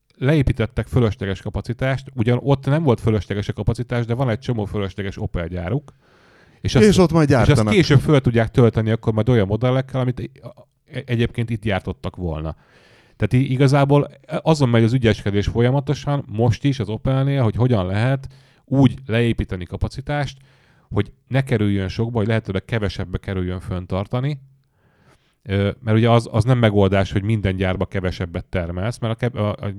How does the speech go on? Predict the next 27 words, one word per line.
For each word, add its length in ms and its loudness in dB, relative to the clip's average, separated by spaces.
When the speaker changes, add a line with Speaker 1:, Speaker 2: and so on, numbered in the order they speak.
Speaker 1:
gyárrezsi 420 -2
költség 420 -2
attól 240 -4
még 100 -6
marad. 360 -10
Sőt, 420 -12
ugye 220 -2
fajlagosan 420 4
Speaker 2:
Hát 60 4
most 120 6
mondta 200 4
Speaker 1:
rosszabb 140 6
Speaker 2:
valamelyik 240 2
Speaker 1:
lesz. 100 -6
Speaker 2:
Volkswagen-es 600 0
fejes, 340 0
hogy 160 2
ugye 160 2
Speaker 1:
De 80 2
bezárni 400 6
mégse 320 4
lehet 220 2
gyárat, 400 0
nem 140 -2
lehet 160 -2
bezárni 380 -6
üzemet 400 -12